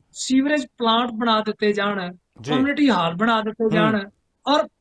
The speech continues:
Speaker 1: ਫੰਡ ਉਧਰ ਦਿੱਤਾ ਜਾਵੇ। ਪਰ ਸ਼ਹਿਰਾਂ ਵੱਲ ਜ਼ੋਰ ਦਿੱਤਾ ਜਾਂਦਾ ਹੈ ਕਿ ਫਲਾਣੇ ਸ਼ਹਿਰ ਨੂੰ ਇੰਨਾ ਦਿੱਤਾ ਜਾਂਦਾ। ਅੱਜ ਕੇਂਦਰ ਸਰਕਾਰ ਨੇ
Speaker 2: ਜੀ।
Speaker 1: ਸਮਾਰਟ ਸਿਟੀ ਦੀ ਗੱਲ ਕੀਤੀ ਸੀਗੀ,
Speaker 2: ਹੂੰ।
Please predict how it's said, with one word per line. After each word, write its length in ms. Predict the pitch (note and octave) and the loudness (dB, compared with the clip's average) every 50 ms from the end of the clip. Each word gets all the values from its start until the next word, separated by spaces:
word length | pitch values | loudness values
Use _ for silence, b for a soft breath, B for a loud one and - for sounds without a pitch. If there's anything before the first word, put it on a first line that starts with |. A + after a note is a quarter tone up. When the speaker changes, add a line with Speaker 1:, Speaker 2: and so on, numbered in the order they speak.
| _ _ _ _ - | _ _ _ _ -4
Speaker 1:
ਫੰਡ 160 | A3+ B3 C4+ | -2 0 0
ਉਧਰ 220 | D4+ D4+ D4+ F4 E4 | 0 0 0 0 -2
ਦਿੱਤਾ 200 | D4 - D4+ D4 | 0 0 0 2
ਜਾਵੇ। 240 | C#4+ C#4 C#4 D4 C#4+ - | 2 2 2 0 0 -2
ਪਰ 120 | - B3+ A#3 | -2 -2 -2
ਸ਼ਹਿਰਾਂ 340 | - - G#3 A3 B3+ D4 | 0 0 0 0 0 0
ਵੱਲ 180 | D4 C4+ C4 B3 | 0 0 0 0
ਜ਼ੋਰ 340 | G#3 G3+ G3+ G3+ G#3 G#3+ E3+ | 0 0 0 0 0 -2 -4
ਦਿੱਤਾ 280 | E3 D#3+ - F3 E3+ | -8 -8 -8 -8 -6
ਜਾਂਦਾ 240 | D#3+ D3 D3 E3+ A3+ | -6 -6 -6 -4 -4
ਹੈ 100 | C4 A#3+ | -4 -4
ਕਿ 120 | - - F#3+ | -4 -8 -10
ਫਲਾਣੇ 340 | D#3+ - D#3+ D#3 D#3 F3 | -12 -10 -8 -8 -6 -6
ਸ਼ਹਿਰ 260 | F3+ - G#3 G#3 A3 A3+ | -6 -4 -2 -2 0 0
ਨੂੰ 160 | A3 G#3 G3 | -2 -2 -4
ਇੰਨਾ 180 | F#3 F3+ F#3+ | -4 -6 -8
ਦਿੱਤਾ 260 | F#3+ F#3 E3+ - F#3+ G3 | -8 -8 -8 -8 -6 -6
ਜਾਂਦਾ। 300 | F#3+ G3 G3+ G#3 A#3 A3 | -4 -4 -4 -2 -2 -2
ਅੱਜ 100 | G#3+ - - | -4 -4 -8
ਕੇਂਦਰ 240 | - F#3+ F#3 F#3 G3+ | -8 -8 -8 -8 -10
ਸਰਕਾਰ 420 | - - G#3+ G#3 - G#3 G#3 G#3 | -8 -8 -10 -6 -4 -4 -2 0
ਨੇ 160 | G#3+ G#3+ G#3 F#3+ D#3+ _ _ _ _ _ _ _ - | 0 0 0 -2 -4 _ _ _ _ _ _ _ -14
Speaker 2:
ਜੀ। 80 | A2 A#2 | -8 -4
Speaker 1:
ਸਮਾਰਟ 280 | C3 C3+ F#3+ G3+ G#3+ | -2 0 0 0 0
ਸਿਟੀ 280 | G#3+ - A#3+ A#3 A#3 A#3+ | 0 -2 -2 0 0 0
ਦੀ 140 | A3+ A3+ G#3+ | 0 0 -2
ਗੱਲ 220 | E3+ F3 F3 F3+ | -2 -2 -4 -4
ਕੀਤੀ 320 | E3+ E3+ D#3 D3 - A#3 A3 | -6 -8 -8 -6 -4 -2 0
ਸੀਗੀ, 280 | B3 C4+ B3+ B3+ C#4+ | 0 2 2 2 0
Speaker 2:
ਹੂੰ। 100 | E4 E4 | 0 -4